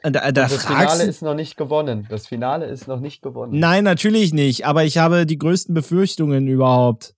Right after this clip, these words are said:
Speaker 1: So. Und die sind ja berechtigt. Ich habe jetzt bestimmt in jeder Runde gesagt, es ist für England vorbei und es ging immer weiter.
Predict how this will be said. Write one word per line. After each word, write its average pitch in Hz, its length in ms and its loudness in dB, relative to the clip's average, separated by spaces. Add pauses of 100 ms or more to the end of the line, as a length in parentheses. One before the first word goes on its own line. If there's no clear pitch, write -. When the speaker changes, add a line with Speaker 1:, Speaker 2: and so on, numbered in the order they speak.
(100)
Speaker 1:
So. 123 480 0
Und 143 340 -2
die 156 80 0
sind 175 200 0
ja 180 100 4
berechtigt. 160 680 0
Ich 135 120 -4
habe 175 160 2
jetzt 170 240 0
bestimmt 180 300 -4
in 165 140 -4
jeder 190 300 2
Runde 185 340 0
gesagt, 147 460 -4
es 143 100 -8
ist 156 100 -10
für 165 120 -4
England 165 380 -4
vorbei 175 360 -2
und 151 100 -6
es - 140 -12
ging 156 180 -6
immer 160 240 0
weiter. 151 440 0